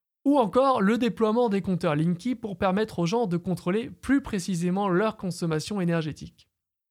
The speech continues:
Mais bon, les nudges ne sont pas non plus des outils parfaits. Ils ne changent pas toujours les habitudes des individus sur du long terme. Ils peuvent aussi avoir l'effet inverse de celui recherché et bien sûr,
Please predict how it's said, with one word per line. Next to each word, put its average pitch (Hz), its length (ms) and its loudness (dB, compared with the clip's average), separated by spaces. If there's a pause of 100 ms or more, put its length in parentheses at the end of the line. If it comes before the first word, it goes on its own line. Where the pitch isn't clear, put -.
(1300)
Mais 220 180 2
bon, 214 240 0
les 185 260 2
nudges 208 320 2
ne 202 140 4
sont 226 220 -4
pas 190 160 0
non 185 140 0
plus 170 280 0
des 185 300 0
outils 175 240 -4
parfaits. 147 520 -6 (520)
Ils 214 160 2
ne 220 80 2
changent 202 300 -2
pas 170 160 2
toujours 226 460 0
les 226 180 0
habitudes 196 500 -2
des 226 200 0
individus 175 680 0
sur - 380 -6
du 190 120 0
long 160 140 0
terme. 156 400 -2 (500)
Ils 247 180 -2
peuvent 214 220 0
aussi 185 360 -2
avoir 156 460 0
l'effet 190 540 -2
inverse 190 500 0
de 202 100 -2
celui 185 420 -2
recherché 160 800 -4
et 143 120 -4
bien 160 280 -4
sûr, 190 360 -6